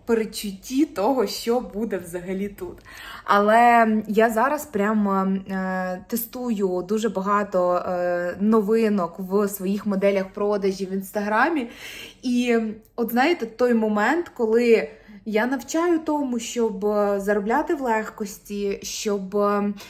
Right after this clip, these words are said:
вчитися помічати себе. Але кожного разу,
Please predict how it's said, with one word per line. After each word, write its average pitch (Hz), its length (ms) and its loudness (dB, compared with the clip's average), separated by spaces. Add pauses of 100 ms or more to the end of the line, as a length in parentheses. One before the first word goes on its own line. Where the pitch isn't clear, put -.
(120)
вчитися 285 460 -6
помічати 254 640 -6
себе. 247 400 0 (360)
Але 254 360 0
кожного 277 540 2
разу, 311 500 2